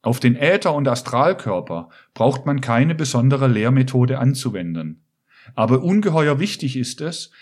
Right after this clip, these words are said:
dass die höheren Einflüsse, die von der physischen Umgebung ohne bewusste Einwirkung auf sie übergehen, günstig sind. Sehr wichtig ist es, dass der Mensch in diesem Lebensalter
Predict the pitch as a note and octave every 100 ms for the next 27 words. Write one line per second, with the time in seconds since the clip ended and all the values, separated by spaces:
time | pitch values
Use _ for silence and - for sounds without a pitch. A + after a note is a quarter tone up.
0 | _ - B2 C3 B2 C#3+ G3 F#3+ F3+ E3
1 | C3+ D#3 F#3 - A2+ F#2+ G#2+ F2 - _
2 | _ _ - G#2 G#2+ G2+ A2 - F3 F3+
3 | E3+ D#3+ C3 B2 A2 B2 D#3 D#3 D3+ C3+
4 | - _ _ - C#3+ G3 F3 B2+ A#2+ B2
5 | D#3+ - - A#2 B2+ D3 A#2+ G#2 - G2
6 | F#2+ G2 - - G#2 A#2+ D#3+ C#3 B2 G2+
7 | G#2 C3+ C3+ - _ - C3 C3 - G#2
8 | - - E2 D2+ - _ _ _ _ _
9 | _ _ _ _ _ _ _ _ - C3+
10 | C#3 C#3+ G3+ - C#3 B2 - - D#3 E3
11 | - _ _ - A2+ - A2+ C3 G3 G3+
12 | C#3 C3 C3+ B2 A2 C#3+ F3 - B2 B2+
13 | C#3+ D3+ D#3